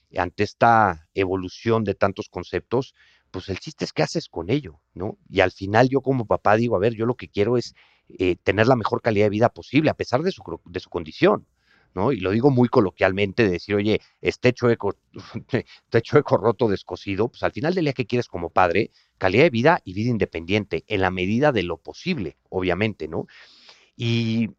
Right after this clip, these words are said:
y, y esa forma de pensar a mí me ha llevado mucho y me ha acompañado mucho en todos estos procesos que obviamente no son fáciles y que constantemente vuelven. Y, y hoy,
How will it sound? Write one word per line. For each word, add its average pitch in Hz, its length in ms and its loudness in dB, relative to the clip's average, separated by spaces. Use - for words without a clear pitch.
y, 120 240 -10
y 135 220 4
esa 160 200 4
forma 156 300 0
de 151 40 -2
pensar 131 280 -4
a 151 40 -4
mí 147 140 -2
me 160 80 -4
ha 156 60 0
llevado 139 360 0
mucho 135 300 -6
y 143 60 -2
me 123 80 -4
ha - 20 -2
acompañado 120 540 0
mucho 113 260 -6
en 123 80 -4
todos 113 240 -4
estos 117 240 -10
procesos 92 420 -10
que - 120 -4
obviamente 113 420 -2
no 113 80 -4
son 110 160 -8
fáciles 98 540 -2
y - 20 -20
que - 140 -14
constantemente 110 760 -4
vuelven. 90 420 -2
Y, 98 320 -2
y 131 200 4
hoy, 151 340 4